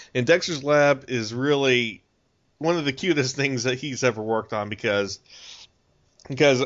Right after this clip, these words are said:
it, Dexter is this character who, uh, who has this almost German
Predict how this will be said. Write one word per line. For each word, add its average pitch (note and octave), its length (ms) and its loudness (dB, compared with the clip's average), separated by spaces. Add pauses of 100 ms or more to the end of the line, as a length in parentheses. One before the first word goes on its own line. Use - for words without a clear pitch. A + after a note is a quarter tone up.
it, D3 280 -2
Dexter F3+ 560 2
is D3 420 -4
this C3 160 -6
character C3 420 0
who, A#2 360 -6
uh, G2 180 -4 (540)
who B2 320 -6 (140)
has D3+ 460 0
this - 500 -8 (180)
almost D3+ 580 -8
German C#3+ 840 -6